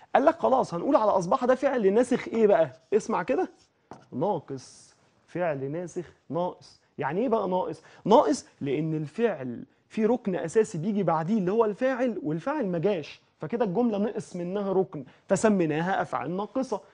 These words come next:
لان انا عارف ان انت حافظها بس فعل ناسخ ناقص. طب ما تفهمها، النظام الجديد بقى لازم تبقى فاهم كل حاجه، تمام؟ فانا دلوقتي خلاص وضحت لك يعني ايه فعل ناسخ. فعل ناسخ يعني الافعال دي كلها، خلي بالك انا بتكلم على كل دول مش كان بس،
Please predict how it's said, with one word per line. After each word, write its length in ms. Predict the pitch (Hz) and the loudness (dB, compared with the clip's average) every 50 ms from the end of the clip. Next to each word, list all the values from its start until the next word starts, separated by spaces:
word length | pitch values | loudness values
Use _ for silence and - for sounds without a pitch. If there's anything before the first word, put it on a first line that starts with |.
| _ _ - | _ _ -8
لان 160 | 151 156 180 | -6 -4 -2
انا 120 | 214 233 208 | -2 0 0
عارف 200 | 226 233 180 202 | 0 0 0 0
ان 60 | 220 | -2
انت 100 | 226 214 | -2 -2
حافظها 420 | - - 165 156 220 196 190 175 | -2 -4 -2 -2 0 0 0 0
بس 360 | 170 190 - - - - _ _ _ | 0 -2 -2 -4 -12 -20 _ _ _
فعل 240 | - 190 185 180 175 | 0 2 2 2 2
ناسخ 260 | 196 175 185 - - | 0 0 -2 0 4
ناقص. 300 | 185 180 165 - - _ _ _ _ - | 4 4 4 4 -2 _ _ _ _ -10
طب 100 | - 131 | -8 -6
ما 80 | 131 135 | -6 -6
تفهمها، 460 | 156 147 - 165 220 214 160 131 - _ _ _ _ - 120 | -8 -10 -6 -4 -2 -2 -4 -6 -12 _ _ _ _ -12 -8
النظام 260 | 123 135 139 175 180 | -6 -4 -2 -2 -2
الجديد 320 | 160 143 151 147 175 151 | -2 -4 -2 -2 -2 -2
بقى 180 | 147 175 185 180 - - | -2 -2 -4 -4 -6 -8
لازم 180 | 139 151 151 147 | -6 -6 -4 -4
تبقى 160 | 143 139 120 | -6 -8 -6
فاهم 200 | - 160 160 156 | -6 -6 -6 -6
كل 240 | - 151 170 170 147 | -6 -6 -6 -6 -6
حاجه، 240 | - 117 110 - _ _ _ _ - - _ _ - | -6 -8 -10 -10 _ _ _ _ -20 -20 _ _ -4
تمام؟ 300 | 131 151 196 220 220 202 _ _ _ _ _ _ _ _ - - _ - - - | 0 2 2 2 2 0 _ _ _ _ _ _ _ _ -20 -20 _ -20 -12 -2
فانا 220 | - 202 208 214 | 2 6 6 6
دلوقتي 320 | 196 180 196 190 185 - 165 | 8 8 8 8 6 6 0
خلاص 340 | - 175 175 175 156 - | 0 2 2 2 2 0
وضحت 320 | 143 147 143 151 - - 196 | -4 -4 -4 -6 -6 -4 -2
لك 180 | 202 196 - 175 | -2 -2 -2 -4
يعني 120 | 151 165 | -6 -4
ايه 60 | 190 | -6
فعل 300 | 190 - 208 202 196 180 | -2 -2 0 0 2 2
ناسخ. 320 | 196 240 240 - 381 - - _ _ - - _ _ _ | 2 2 4 2 0 0 -2 _ _ -20 -20 _ _ _
فعل 320 | - - 131 143 151 151 156 | -6 -6 -4 -4 -4 -4 -2
ناسخ 440 | 170 214 233 - 330 - - - - | 0 0 0 0 -2 -4 -4 -8 -12
يعني 240 | 120 113 117 120 | -12 -10 -10 -10
الافعال 400 | 120 - - - - 120 156 160 | -8 -8 -6 -4 -2 -2 -2 -2
دي 100 | 143 170 | -2 -4
كلها، 520 | 156 - 170 151 151 170 208 220 302 339 - - _ - | 0 2 2 4 8 8 8 8 6 2 2 -2 _ 0
خلي 220 | - 185 185 180 | 2 2 4 6
بالك 240 | 185 214 196 160 - | 6 6 6 4 0
انا 140 | 143 139 135 | -6 -8 -8
بتكلم 280 | - - 196 202 190 165 | -6 -6 -6 -4 -2 -4
على 140 | 143 160 | -4 -2
كل 220 | - 202 214 196 185 | -2 -2 0 2 2
دول 180 | 208 220 175 | 2 2 0
مش 180 | 143 139 131 - | -2 -4 -6 -6
كان 200 | - 180 190 185 | -4 -2 -2 0
بس، 280 | 196 202 185 - - | 0 -2 -4 -6 -14